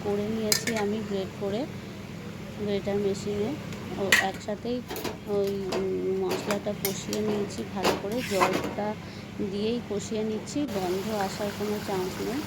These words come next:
ফুটে গেলে কোপ্তাগুলো দিয়ে দেবো। কোপ্তাগুলো দিয়ে হালকা গ্যাসটা কমিয়ে দেবো। বেশি ফোটালে কিন্তু কোপ্তাগুলো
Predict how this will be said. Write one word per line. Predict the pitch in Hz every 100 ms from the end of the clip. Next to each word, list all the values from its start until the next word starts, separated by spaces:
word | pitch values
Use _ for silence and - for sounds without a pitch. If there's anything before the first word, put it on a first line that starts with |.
| - - - - - -
ফুটে | 214 233
গেলে | 233 220 240 277
কোপ্তাগুলো | 202 185 - 208 214 220
দিয়ে | 196 185 196 180
দেবো। | 185 202 294 - - - -
কোপ্তাগুলো | 214 208 214 196 208 214
দিয়ে | 196 196 196 220 330 - - - - -
হালকা | 196 185 196 220
গ্যাসটা | 220 196 190 - 208 -
কমিয়ে | 196 196 202 190
দেবো। | 190 226 262 -
বেশি | 190 - 196
ফোটালে | 196 185 196 208 202
কিন্তু | 208 202 262 -
কোপ্তাগুলো | 196 202 202 196 208